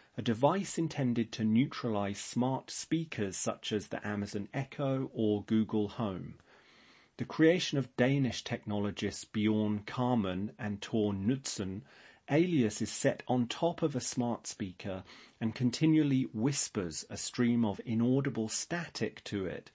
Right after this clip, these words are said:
so that the device can't eavesdrop on those around it.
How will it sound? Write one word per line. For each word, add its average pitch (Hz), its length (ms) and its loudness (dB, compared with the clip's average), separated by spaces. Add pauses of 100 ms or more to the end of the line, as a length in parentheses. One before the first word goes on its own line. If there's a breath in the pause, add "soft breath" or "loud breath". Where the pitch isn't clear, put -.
(340 loud breath)
so - 200 2
that 127 200 0
the 123 80 0
device 127 440 0
can't 139 420 -2
eavesdrop 143 720 0
on 101 140 0
those 101 360 0
around 107 440 0
it. - 280 -16